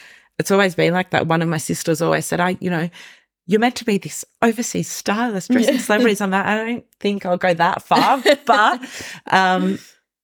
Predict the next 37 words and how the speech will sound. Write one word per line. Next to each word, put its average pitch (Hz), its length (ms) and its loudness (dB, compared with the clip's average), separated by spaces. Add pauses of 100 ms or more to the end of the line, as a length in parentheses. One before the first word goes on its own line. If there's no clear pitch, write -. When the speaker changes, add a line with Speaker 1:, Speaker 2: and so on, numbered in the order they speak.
Speaker 1:
you 202 140 0
know, 180 240 2
I've 190 100 4
always 196 300 2
had 170 220 -2
this - 420 -8 (1300)
skill, 196 600 0
this - 180 -6
talent, 240 500 0
Speaker 2:
Mm-hmm. 190 320 0
Speaker 1:
without 165 280 2
even 165 560 -2
sometimes 160 480 -4
having 156 240 -6
to - 120 -16
try. - 400 -4 (100)
Speaker 2:
Mm-hmm. 202 280 0 (380)
Speaker 1:
I've 151 140 -6
put - 160 0
an 165 80 4
outfit 156 380 -2
together. 165 260 0
I 165 80 2
can, 165 320 -2 (140)
you 170 120 2
know, 143 220 -2
I 160 100 -2
can 156 200 -4
walk 156 220 0
through 160 180 0
a 151 40 0
Zara 151 360 2
with 156 120 -2
my 156 80 -4
eyes 151 300 2
closed 147 420 0
and 151 220 -2